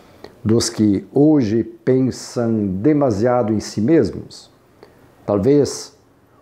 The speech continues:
os que recebem os mais altos salários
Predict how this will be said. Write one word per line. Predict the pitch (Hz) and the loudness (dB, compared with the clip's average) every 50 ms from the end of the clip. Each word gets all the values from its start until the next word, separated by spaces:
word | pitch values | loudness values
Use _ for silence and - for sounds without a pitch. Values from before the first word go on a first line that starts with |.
| _ - | _ -4
os | - 113 - - | -2 -2 -2 -2
que | - - 123 | -2 -2 0
recebem | 107 98 123 123 - - - 127 127 127 107 107 107 101 | 0 0 0 -2 -2 -2 -2 0 0 0 0 -2 -4 -4
os | 104 107 92 | -4 -4 -4
mais | 95 117 117 117 101 - 131 | -4 -2 -2 -2 -2 0 0
altos | 131 143 139 - - - 113 - | 0 0 0 -2 -4 -6 -8 -8
salários | - - 120 113 113 113 120 127 127 127 127 131 127 127 - - - _ | -6 -6 -4 -2 0 0 0 -2 -2 -4 -4 -6 -6 -8 -8 -12 -20 _